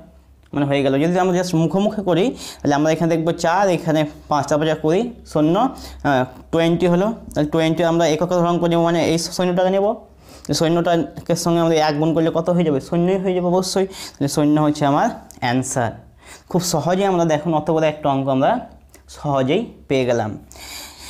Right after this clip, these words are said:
নেক্সট যে এক্সাম্পলটা দিয়েছি, সেটা দেখুন এখানে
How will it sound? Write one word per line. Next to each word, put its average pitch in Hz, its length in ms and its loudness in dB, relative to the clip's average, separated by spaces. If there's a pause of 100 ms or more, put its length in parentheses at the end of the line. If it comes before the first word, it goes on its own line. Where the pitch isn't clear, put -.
(180)
নেক্সট 226 440 0
যে 240 180 2
এক্সাম্পলটা 220 760 2 (180)
দিয়েছি, 160 680 2
সেটা 190 220 -2
দেখুন 180 360 0
এখানে 208 240 0